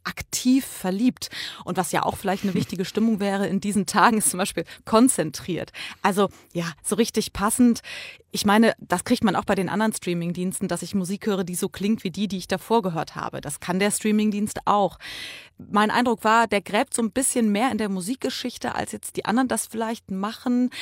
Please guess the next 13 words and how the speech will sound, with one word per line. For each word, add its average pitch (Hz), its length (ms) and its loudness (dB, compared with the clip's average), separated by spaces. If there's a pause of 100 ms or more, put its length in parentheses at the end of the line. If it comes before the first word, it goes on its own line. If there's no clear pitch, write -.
(200)
Also 175 160 0
wenn 208 100 2
man 196 180 -2 (280)
das 190 200 2
mag, 208 320 0
wäre 220 320 2
das 214 220 -4
vielleicht 196 480 -6
ein 202 60 -4
Argument 196 480 -4
für 202 160 -6
den 190 240 -8
Dienst. 220 460 -2